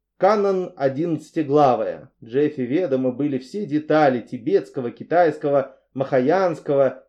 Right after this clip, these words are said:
хинаямского, японского и даже бирманского буддизма. Но я сразу предупредил, что мне плевать на мифологию, на всяческие названия и национальный колорит буддизма,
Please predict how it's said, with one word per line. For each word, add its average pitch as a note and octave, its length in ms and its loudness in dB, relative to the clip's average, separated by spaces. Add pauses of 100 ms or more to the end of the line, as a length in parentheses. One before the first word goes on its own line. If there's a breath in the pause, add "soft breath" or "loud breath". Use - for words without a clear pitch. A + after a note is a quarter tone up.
хинаямского, D#3 800 0
японского C#3 640 -2
и - 20 -2
даже D#3 300 0
бирманского D3 760 -2
буддизма. B2 800 -8 (420)
Но D3+ 240 -2
я E3 160 2
сразу D3+ 400 0
предупредил, D3 680 -4
что - 140 -6
мне F3+ 180 0
плевать D3+ 540 0
на B2+ 80 -4
мифологию, D#3 1000 -2 (160)
на C3+ 100 -2
всяческие D3 540 -2
названия C3+ 640 0
и C3 40 -2
национальный C3 640 -2
колорит B2+ 420 -2
буддизма, D3 640 -4